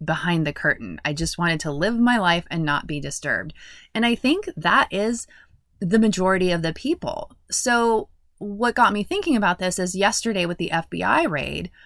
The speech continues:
I was shocked that there weren't more people who were completely outraged by this. And by outraged, I don't mean that they're flying off the handle or they're getting violent or those things that people on the left like to ex-,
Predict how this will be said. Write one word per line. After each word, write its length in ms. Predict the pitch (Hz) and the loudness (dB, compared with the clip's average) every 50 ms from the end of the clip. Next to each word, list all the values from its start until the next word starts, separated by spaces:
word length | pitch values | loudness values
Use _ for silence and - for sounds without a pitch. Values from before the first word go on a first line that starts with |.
| - _ _ - | -20 _ _ 0
I 560 | 208 208 208 214 214 220 220 214 202 - - - - - - | 2 4 6 8 8 6 6 4 0 -4 -8 -18 -16 -12 -6
was 280 | 190 185 220 202 - | -2 0 0 0 0
shocked 540 | - - 285 320 339 226 175 160 - - - - | 0 0 2 2 4 4 4 2 0 -2 -8 -4
that 220 | 180 196 190 - | -2 -2 0 2
there 140 | 202 202 196 | 2 0 0
weren't 360 | 185 202 220 220 214 - - | 0 0 0 0 0 0 0
more 360 | 185 185 196 214 226 254 285 | 0 2 2 2 2 0 0
people 640 | - - 233 214 240 - 196 170 151 123 143 175 175 - - | -2 -4 -4 -4 -4 -4 -4 -4 -4 -4 -4 -8 -10 -12 -6
who 360 | - 226 214 208 208 202 202 - | -2 2 2 4 4 2 2 -2
were 220 | 185 175 196 190 190 | -2 0 0 0 0
completely 580 | - - 220 180 - - 214 208 - 208 - - | 0 0 -2 0 0 0 -2 0 -2 -2 -2 -2
outraged 680 | 156 160 170 - - 143 - 127 131 - - - - _ _ _ _ _ _ _ _ _ _ - | -2 -2 -2 -4 -4 -8 -10 -10 -14 -16 -18 -18 -20 _ _ _ _ _ _ _ _ _ _ -6
by 200 | 165 175 165 160 | -2 0 0 0
this. 360 | 143 135 - - 156 - - - | 0 -4 -6 -8 -10 -12 -10 -4
And 140 | - 226 233 | 0 2 4
by 200 | 254 285 294 - - | 4 4 4 6 8
outraged, 600 | 185 190 196 202 208 220 226 220 226 208 - - - | 8 8 8 6 4 2 2 2 0 0 0 0 0
I 80 | 190 | 2
don't 180 | 190 196 - 196 | 2 2 2 0
mean 160 | 202 214 214 | 0 0 0
that 100 | 226 214 | 0 -2
they're 160 | 233 214 214 - _ - | -2 -2 -4 -4 _ -4
flying 360 | 185 185 185 190 202 208 208 | 0 2 4 4 4 4 2
off 180 | 208 208 208 | 0 0 0
the 80 | - 220 | -2 -6
handle 480 | 196 170 196 190 190 185 180 185 175 165 | -4 -2 -2 0 0 0 0 0 -2 -2
or 100 | - 165 | -2 -2
they're 120 | 160 175 170 | -2 -2 -2
getting 340 | 170 - 190 214 220 214 185 | -2 0 2 2 2 2 4
violent 480 | 202 185 190 190 190 190 185 185 180 - | 6 6 6 6 4 2 0 -2 -2 -2
or 100 | 175 170 | -2 -2
those 200 | 165 170 175 - | -2 -2 -2 -4
things 280 | - - 185 190 196 - | -4 -4 -4 -4 -4 -6
that 120 | 180 160 | -8 -8
people 280 | - 196 185 - 202 185 | -6 -6 -6 -4 -4 -2
on 180 | - 185 196 | -2 -2 -2
the 80 | 196 196 | -2 -2
left 340 | 185 180 175 180 - - 165 | 0 2 2 2 0 -4 -4
like 200 | 170 165 165 - | -4 -4 -4 -4
to 120 | - 190 | -6 -6
ex-, 180 | 185 - - | -6 -6 -8